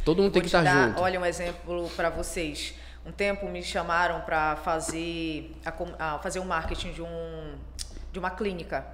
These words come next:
Speaker 2: aqui em Belém. Quando eu cheguei nessa clínica, foi impressionante. Eu cheguei, olhei a recepção, "Olá, boa tarde, é, eu vim pra uma reunião, é, é, fulano, fulano." Na recepção eu já identifiquei o problema.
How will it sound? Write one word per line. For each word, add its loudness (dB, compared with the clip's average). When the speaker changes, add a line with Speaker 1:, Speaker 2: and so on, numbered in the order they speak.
Speaker 2:
aqui -8
em -10
Belém. -4
Quando -8
eu -6
cheguei -4
nessa -10
clínica, -10
foi -6
impressionante. -8
Eu -8
cheguei, -8
olhei -6
a -6
recepção, -10
"Olá, -6
boa -8
tarde, -6
é, -4
eu -8
vim -8
pra -10
uma -4
reunião, -4
é, -4
é, -10
fulano, -6
fulano." -2
Na 6
recepção 2
eu 0
já 0
identifiquei -2
o 0
problema. -2